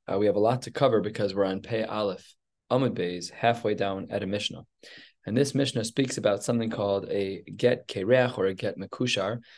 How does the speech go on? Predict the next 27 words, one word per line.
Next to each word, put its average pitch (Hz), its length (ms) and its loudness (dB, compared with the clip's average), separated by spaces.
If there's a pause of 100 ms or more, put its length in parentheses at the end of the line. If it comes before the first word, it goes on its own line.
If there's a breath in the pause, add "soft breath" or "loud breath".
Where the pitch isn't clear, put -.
(260 loud breath)
And 104 100 -4
it 95 60 -6
is 98 160 -6
a 104 60 0
get 131 280 2
that 113 80 0
was 101 160 -2
made 117 240 4
with 98 180 -2
various 113 460 4
folds. 98 440 2
It 98 60 -2
was 101 180 -6
a 101 60 -8
specific - 540 -2
get 113 220 0
that 107 80 -2
was 98 140 -6
made 110 240 -4
for 98 140 -4
Kohanim. 113 600 -4 (500 loud breath)
Uh, 101 160 -6
Kohanim 113 480 0
were 107 120 2
known 113 300 0
for 110 160 -4
their 98 360 0